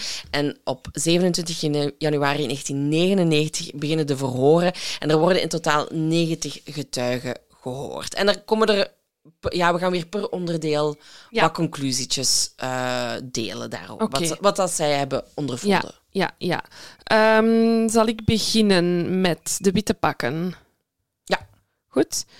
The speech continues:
Speaker 2: Ehm, eh, eh, wat wordt daarover gezegd? Dat er effectief, eh,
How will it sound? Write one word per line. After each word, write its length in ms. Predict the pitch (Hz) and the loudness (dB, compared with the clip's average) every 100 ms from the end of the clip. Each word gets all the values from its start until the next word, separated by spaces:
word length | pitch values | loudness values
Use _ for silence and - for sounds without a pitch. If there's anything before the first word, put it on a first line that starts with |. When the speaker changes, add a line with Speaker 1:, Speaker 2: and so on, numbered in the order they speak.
| - - - - _ - | -20 -20 -20 -20 _ -2
Speaker 2:
Ehm, 560 | 202 202 208 208 214 208 _ _ _ _ _ _ _ _ _ - - _ _ _ _ _ - | 2 4 4 4 2 -2 _ _ _ _ _ _ _ _ _ -18 -18 _ _ _ _ _ -4
eh, 100 | 165 - | -4 2
eh, 320 | 202 196 - | 4 6 4
wat 180 | 226 233 | 2 2
wordt 160 | 254 | 2
daarover 320 | 214 208 202 190 | 4 4 4 2
gezegd? 500 | 175 202 262 - - | 0 0 -2 -4 -2
Dat 140 | 196 | 0
er 180 | - 190 _ | 0 -2 _
effectief, 1000 | 226 - 240 - - 202 170 - - - - | -2 0 -2 -2 -2 0 0 -2 -10 -12 -4
eh, 200 | 175 | 0